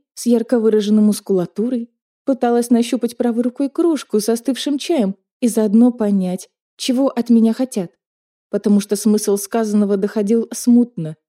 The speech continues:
Непривычно простая русская Марго оказалась кабальстительным писателем, замирающим в опасной близости.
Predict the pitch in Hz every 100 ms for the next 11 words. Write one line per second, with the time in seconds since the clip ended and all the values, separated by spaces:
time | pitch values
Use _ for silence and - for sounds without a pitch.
0 | _ _ 220 220 214 214 220 - 208 202
1 | 208 202 - 202 196 208 - - 185 185
2 | 185 190 311 339 _ _ 285 311 294 330
3 | 294 - 233 226 220 247 233 196 190 185
4 | - 311 269 254 240 - _ _ - 190
5 | 202 190 262 269 - 233 233 220 226 208
6 | 233 233 247 170 151 - 156